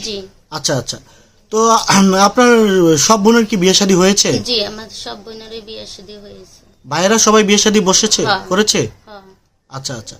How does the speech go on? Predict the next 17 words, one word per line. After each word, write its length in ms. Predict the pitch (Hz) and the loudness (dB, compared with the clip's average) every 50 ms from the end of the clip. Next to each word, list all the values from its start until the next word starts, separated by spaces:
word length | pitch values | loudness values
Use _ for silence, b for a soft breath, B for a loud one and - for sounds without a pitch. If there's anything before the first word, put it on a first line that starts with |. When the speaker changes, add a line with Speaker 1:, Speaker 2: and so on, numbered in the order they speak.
| b b b b b b b - | b b b b b b b -8
Speaker 2:
তো 60 | 196 | -8
আপনার 220 | 208 196 233 233 | -6 -2 -2 0
বাবা 260 | 202 208 208 214 233 | 2 2 2 4 2
মা 120 | 226 214 196 175 | 4 4 4 2
আছে 200 | 165 - - 220 | 2 0 -2 -2
জীবিত? 320 | 185 202 202 214 202 - 156 120 104 - - | 0 0 -2 -2 -2 -2 -4 -4 -6 -12 -18
Speaker 1:
আমার 180 | - - 254 | -20 -18 -18
বাবা 360 | 240 214 226 233 240 247 269 269 | -20 -18 -16 -16 -12 -10 -10 -10
নাই, 200 | 254 233 220 220 | -8 -10 -12 -12
মা 160 | 214 214 208 202 208 208 | -14 -14 -16 -16 -18 -18
আছে। 260 | 208 - - - - - - _ _ _ | -18 -18 -20 -20 -20 -20 -20 _ _ _
Speaker 2:
বাবা 240 | - 165 170 175 196 | -6 -4 -2 0 2
নেই, 160 | 202 202 202 | 2 2 2
মা 320 | 190 175 170 165 165 160 151 | 2 2 4 4 4 4 2
আছে। 260 | 139 135 - - 123 113 - - - | 0 -2 -4 -10 -10 -12 -18 -20 -20
Speaker 1:
জি। 120 | - 214 - - _ _ _ _ _ _ _ _ _ | -20 -20 -20 -20 _ _ _ _ _ _ _ _ _
Speaker 2:
আচ্ছা। 220 | 143 131 131 123 | -20 -18 -18 -18